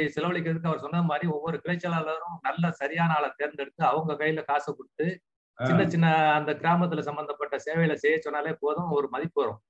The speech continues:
Speaker 2: ம்.
Speaker 1: அந்த பக்குவம் இன்னைக்குள்ள தலைவர்களுக்கு வந்து யாருக்குமே கிடையாது, யோசிக்கிறது கிடையாது.
Speaker 2: ஆ.
Speaker 1: இந்த மாதிரி இருக்கிறதுனால வந்து இந்த கிளைகளை வந்து கரெக்டா வந்து அவங்க மெயின்டைன் பண்ணி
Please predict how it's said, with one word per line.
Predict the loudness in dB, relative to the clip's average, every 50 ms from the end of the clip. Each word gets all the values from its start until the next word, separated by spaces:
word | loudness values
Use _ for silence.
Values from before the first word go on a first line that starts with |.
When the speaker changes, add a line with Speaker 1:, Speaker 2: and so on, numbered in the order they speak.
| _ _ _ _ _ _ _ _
Speaker 2:
ம். | -4 -2 0 0 0 -2 -4 -6 -10 -16 -20 _ _ _
Speaker 1:
அந்த | -8 -4 -2 -2 0
பக்குவம் | 0 0 0 0 0 2 4 4 4
இன்னைக்குள்ள | 4 4 4 2 2 2 2
தலைவர்களுக்கு | 2 0 2 2 2 2 2 0 -2 -4
வந்து | -6 -6 -4
யாருக்குமே | -2 0 2 2 0 0 0 0 0 0
கிடையாது, | 0 0 0 0 0 0
யோசிக்கிறது | -2 -2 -4 -6 -6 -4 -4 -2 2 2
கிடையாது. | 2 0 0 -4 -6 -8 -10 -12 -14 -18 -20 _ _ _ -4
Speaker 2:
ஆ. | -2 0 0 0 -2 -4 -8 _ _ _ _ _ _ _ _ _ _ _ _
Speaker 1:
இந்த | -8 -4 -2 2
மாதிரி | 4 4 4 4 4
இருக்கிறதுனால | 2 2 2 2 2 2 2
வந்து | 0 0 0 -2
இந்த | -2 -2 -4
கிளைகளை | -4 -2 0 0 0 2 2 2
வந்து | 0 2 0 0 -2 -2 -6 -12 _ _ -6 -4
கரெக்டா | -4 -4 -4 0 2 2 2
வந்து | 2 0 0 -2
அவங்க | -2 -2 -4 -4 -4
மெயின்டைன் | -2 -2 -2 -4 -4 -4
பண்ணி | -6 -4 -2 -2 -2 -2 -2 -6